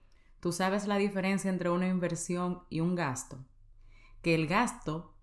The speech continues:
no te da nada en retorno. Al contrario, cuando tú haces un gasto es algo que usualmente se deprecia.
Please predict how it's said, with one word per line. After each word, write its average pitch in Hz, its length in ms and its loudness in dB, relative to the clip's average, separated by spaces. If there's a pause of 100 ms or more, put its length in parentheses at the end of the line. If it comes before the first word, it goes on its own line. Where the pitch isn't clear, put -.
no 156 300 0
te 170 140 0
da 165 160 0
nada 160 800 -2 (320)
en 143 240 2
retorno. 135 960 -2 (420)
Al 139 180 -4
contrario, 143 600 0
cuando 135 180 -2
tú 135 100 -4
haces 170 200 -4
un 185 140 -2
gasto 175 320 -2
es 143 100 -6
algo 147 240 -2
que 139 220 -6
usualmente 151 500 -4
se 143 180 -4
deprecia. 135 680 -4